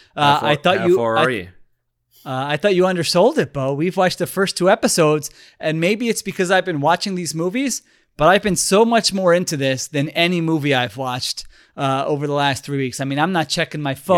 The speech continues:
Speaker 1: phone.
Speaker 2: see that.
Speaker 1: I, I love being in their world. I can't wait for the next episode. Uh, to me, eh,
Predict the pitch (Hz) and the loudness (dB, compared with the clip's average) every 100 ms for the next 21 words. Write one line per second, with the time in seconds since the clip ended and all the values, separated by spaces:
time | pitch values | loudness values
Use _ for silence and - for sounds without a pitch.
0 | 175 175 156 113 104 127 151 - - _ | 4 2 0 -4 -6 -2 -4 -4 -16 _
1 | 143 147 156 151 - 147 143 139 135 131 | -2 2 2 0 0 0 0 -2 -2 0
2 | 135 190 185 180 180 151 - _ 139 139 | 4 6 6 4 2 -4 -12 _ -4 -4
3 | - 151 131 160 143 160 156 156 156 - | -4 -4 -2 -4 -6 -10 -6 -4 -4 -2
4 | 165 160 - 180 180 - _ - 156 - | -2 -2 -2 0 -2 -6 _ -4 -4 -4
5 | - 180 185 233 269 254 208 190 180 - | -4 -2 2 4 4 4 0 -2 -6 -10
6 | 170 165 | -10 -12